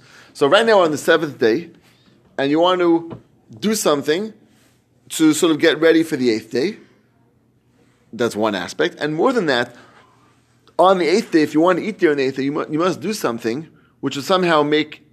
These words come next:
it clear you're not being adding on to the sukkah,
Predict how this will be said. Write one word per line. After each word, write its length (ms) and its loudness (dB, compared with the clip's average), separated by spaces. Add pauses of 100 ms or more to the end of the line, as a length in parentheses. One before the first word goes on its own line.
(540)
it 180 -4
clear 720 2 (320)
you're 120 -4
not 240 2
being 340 -2 (1500)
adding 200 2
on 140 -2
to 80 -6
the 60 -4
sukkah, 240 -8